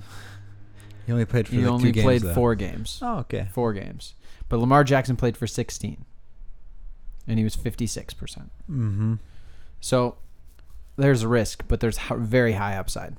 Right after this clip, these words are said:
Speaker 1: Yeah.
Speaker 2: for, for him to have another six or seven weeks being a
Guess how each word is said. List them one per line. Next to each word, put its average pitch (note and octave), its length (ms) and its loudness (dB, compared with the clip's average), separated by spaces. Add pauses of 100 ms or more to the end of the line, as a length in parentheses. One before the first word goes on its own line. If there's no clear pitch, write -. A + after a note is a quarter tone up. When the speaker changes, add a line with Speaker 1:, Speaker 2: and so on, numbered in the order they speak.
Speaker 1:
Yeah. A#2+ 220 -4
Speaker 2:
for, G#2 440 -2
for A2 260 -2
him A2+ 260 2
to A2 60 0
have G2+ 300 -2 (100)
another B2 380 0
six - 340 -6
or A2 60 -2
seven A2 320 -2
weeks G#2+ 340 -4 (400)
being A2+ 360 2
a G2 320 -4